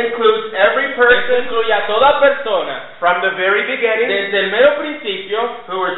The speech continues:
Speaker 1: justified by faith.
Speaker 2: que fue justificada por la fe.
Speaker 1: Again, let's say, for illustration,
Speaker 2: Una vez más, por ca-, a la, a, para
Speaker 1: that
Speaker 2: ilustrarlo,
Speaker 1: Adam, after he fell,
Speaker 2: que Adán, luego de que cayó,
Speaker 1: he became converted.
Speaker 2: él se convirtió.
Speaker 1: He was elect.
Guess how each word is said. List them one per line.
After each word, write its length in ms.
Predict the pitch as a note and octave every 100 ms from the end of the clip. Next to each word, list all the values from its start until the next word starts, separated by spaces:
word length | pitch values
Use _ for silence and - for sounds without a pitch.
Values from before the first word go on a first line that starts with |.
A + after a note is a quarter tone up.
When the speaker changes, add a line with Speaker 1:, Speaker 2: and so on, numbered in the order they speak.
| - F3
Speaker 1:
justified 680 | F#3+ A3 A#3 A3+ G#3 G#3 G#3
by 240 | G3 G3
faith. 300 | G3+ F3 -
Speaker 2:
que 80 | F#3 G#3
fue 100 | G#3+
justificada 880 | B3+ B3 A3+ A3 A#3+ A#3 G3 F3+ F#3
por 120 | F3
la 200 | D#3+ -
fe. 280 | D3 - -
Speaker 1:
Again, 520 | C#3 D3+ F#3+ E3+ - D#3
let's 240 | E3 E3
say, 420 | F#3 G3 A#3+ - -
for 180 | G3 G3
illustration, 840 | G3 G3+ F3 D3+ - E3 - - -
Speaker 2:
Una 180 | E3+ E3+
vez 180 | E3+
más, 300 | E3 E3+ F3+
por 220 | E3+ D#3+ D#3+
ca-, 80 | D#3+
a 120 | D#3+ D#3
la, 240 | D#3+ D3+ D3
a, 20 | D3+
para 160 | D#3
Speaker 1:
that 40 | F3+
Speaker 2:
ilustrarlo, 600 | - - E3+ E3 E3 -
Speaker 1:
Adam, 280 | F#3 - -
after 400 | E3+ F3 F3+ G3 -
he 60 | - -
fell, 300 | D#3 C3+ - - -
Speaker 2:
que 100 | C#3
Adán, 440 | D#3+ D#3+ E3+ G#3
luego 200 | F#3+ F#3
de 120 | F#3 F#3
que 120 | F#3
cayó, 420 | G#3 E3 C#3+ C3 -
Speaker 1:
he 80 | C#3+
became 460 | C#3+ D3 D#3 D#3 D3+
converted. 520 | F#3 F#3 F3 - - -
Speaker 2:
él 300 | D#3+ E3 -
se 160 | F3 D#3
convirtió. 480 | D#3+ E3 D#3+ D#3+ B3+ - - - A#2+
Speaker 1:
He 40 |
was 160 | A#2+ C#3
elect. 380 | F#3 F#3 -